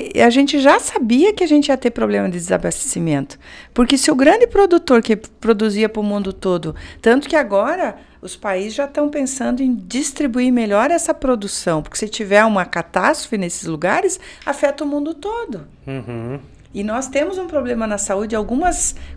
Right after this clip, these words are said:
Speaker 1: concentrações de matriz produtora, que aconteceu com o respirador.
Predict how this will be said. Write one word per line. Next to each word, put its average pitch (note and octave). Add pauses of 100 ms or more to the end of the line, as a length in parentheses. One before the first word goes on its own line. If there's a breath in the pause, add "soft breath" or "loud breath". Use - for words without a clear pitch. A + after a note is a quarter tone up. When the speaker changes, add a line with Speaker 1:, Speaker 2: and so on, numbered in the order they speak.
Speaker 1:
concentrações C#4+
de A3+
matriz G#3+
produtora, A3 (480 loud breath)
que C4+ (140)
aconteceu A#3
com C#4+
o C4+
respirador. F#4